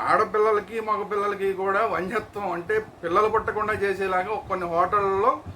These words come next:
కొన్ని పదార్థాలు కలిపి పెడుతున్నారు. అది ఇంతకు ముందే వచ్చింది. ఇప్పుడు లేటెస్ట్గా వచ్చింది ఏంటంటే, ఈ కిడ్నీలు పోగొట్టే చేపలు, చేపల్లో కిడ్నీలు, ఏ-, మనుషుల కిడ్నీలు చెడగొట్టే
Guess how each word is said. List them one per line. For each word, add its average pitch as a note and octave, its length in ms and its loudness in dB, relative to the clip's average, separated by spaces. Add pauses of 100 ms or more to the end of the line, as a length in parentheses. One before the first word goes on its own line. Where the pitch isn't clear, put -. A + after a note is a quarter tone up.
(140)
కొన్ని F3+ 180 -2
పదార్థాలు G3 440 2
కలిపి F#3+ 260 0
పెడుతున్నారు. - 580 -6 (1300)
అది F3+ 140 6
ఇంతకు F#3+ 180 -2
ముందే G3+ 240 0
వచ్చింది. - 360 0 (100)
ఇప్పుడు D3 160 -6
లేటెస్ట్గా A3 640 2
వచ్చింది G#3 340 -2
ఏంటంటే, G3 320 -6
ఈ A3+ 100 -8
కిడ్నీలు G#3+ 520 0
పోగొట్టే F#3+ 600 -2 (580)
చేపలు, E3 420 2 (580)
చేపల్లో F3+ 380 0
కిడ్నీలు, F3+ 460 -4
ఏ-, E3+ 320 0
మనుషుల E3+ 320 -4
కిడ్నీలు F3 600 -2
చెడగొట్టే D#3 500 -2